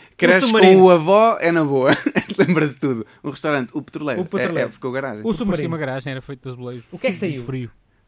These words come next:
Speaker 2: Já é bom, pá, é bom, aquilo é bom.
Speaker 3: O que é que saiu aí, ó, Carlos?
Speaker 1: Foi, foi
Speaker 2: Não sei.
Speaker 1: cinquenta e dois.
Speaker 3: Quanto?
Speaker 1: Cinquenta e dois.
Speaker 3: Mais,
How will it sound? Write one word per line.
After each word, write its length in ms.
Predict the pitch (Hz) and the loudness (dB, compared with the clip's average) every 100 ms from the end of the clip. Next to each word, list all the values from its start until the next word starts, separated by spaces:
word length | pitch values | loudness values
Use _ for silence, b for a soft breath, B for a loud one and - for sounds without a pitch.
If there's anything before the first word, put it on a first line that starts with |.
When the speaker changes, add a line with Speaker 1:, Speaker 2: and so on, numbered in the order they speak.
| _ _ | _ _
Speaker 2:
Já 120 | 120 | -6
é 20 | |
bom, 180 | 143 127 | -4 -6
pá, 140 | 107 110 | -6 -8
é 100 | 131 | -8
bom, 140 | 131 | -8
aquilo 220 | 110 113 | -12 -12
é 40 | 127 | -12
bom. 60 | |
Speaker 3:
O 60 | 113 | -12
que 80 | 202 | -16
é 20 | |
que 60 | |
saiu 140 | - 220 | -12 -12
aí, 120 | 196 | -10
ó, 220 | 190 127 | -12 -14
Carlos? 240 | - 208 190 | -14 -14 -12
Speaker 1:
Foi, 200 | 226 - | -12 -12
foi 140 | - | -12
Speaker 2:
Não 60 | 208 | -12
sei. 140 | - | -10
Speaker 1:
cinquenta 140 | 202 160 | -10 -8
e 40 | |
dois. 220 | 143 127 127 _ _ _ _ | -10 -12 -16 _ _ _ _
Speaker 3:
Quanto? 320 | 196 226 254 _ | -14 -14 -20 _
Speaker 1:
Cinquenta 280 | - 190 180 | -16 -14 -10
e 20 | |
dois. 200 | 131 113 _ _ _ _ | -10 -12 _ _ _ _
Speaker 3:
Mais, 220 | 123 147 | -20 -18